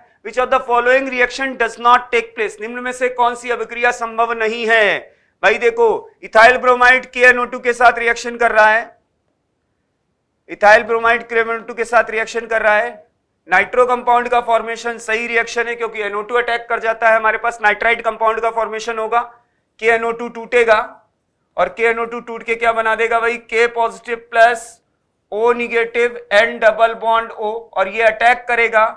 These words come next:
जिसकी वजह से बन जाएगा नाइट्राइट कंपाउंड। एजीएनओ टू में हम सबको पता है एन ओ टू ब्रेक नहीं होता, जिसकी वजह से नाइट्रोजन का लोन पेयर अटैक करता है, इसी वजह से इसको एम्बिडेंटेंट लिगेंड कहते हैं, एम्बिडेंटेंट न्यूक्लियोफाइल बोलते हैं।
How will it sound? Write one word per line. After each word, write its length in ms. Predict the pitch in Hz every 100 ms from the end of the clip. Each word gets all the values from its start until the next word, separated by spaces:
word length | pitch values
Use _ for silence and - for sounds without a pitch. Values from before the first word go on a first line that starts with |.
| - _ _
जिसकी 240 | 190 - 240
वजह 100 | 226
से 140 | 233
बन 180 | 226 220
जाएगा 260 | 226 226 226
नाइट्राइट 540 | 208 202 240 233 233
कंपाउंड। 500 | 226 220 220 226 233 - _ _ 196
एजीएनओ 540 | 220 214 262 247 254
टू 160 | 247 247
में 100 | 240
हम 100 | 233
सबको 300 | 240 240 240
पता 280 | 233 233 233
है 180 | 240 240 - _ _ _
एन 180 | 190 208
ओ 80 | 226
टू 180 | 233 254
ब्रेक 260 | 220 240 226
नहीं 300 | 220 240 247
होता, 320 | 240 240 226 240
जिसकी 300 | 202 202 240
वजह 120 | 233
से 160 | 233 226
नाइट्रोजन 580 | 202 196 - 226 247 247
का 120 | 240
लोन 240 | 233 233
पेयर 220 | 233 240 233
अटैक 300 | 233 233 233
करता 240 | 220 233
है, 80 | 226
इसी 160 | 226 233
वजह 100 | 226
से 120 | 233
इसको 260 | - 240
एम्बिडेंटेंट 720 | 214 208 233 240 233 233 240 240
लिगेंड 380 | 240 233 233 233
कहते 280 | 226 226
हैं, 160 | 233 233
एम्बिडेंटेंट 560 | 208 214 220 226 240 214
न्यूक्लियोफाइल 520 | 233 233 233 226 226
बोलते 280 | 226 220 240
हैं। 220 | 247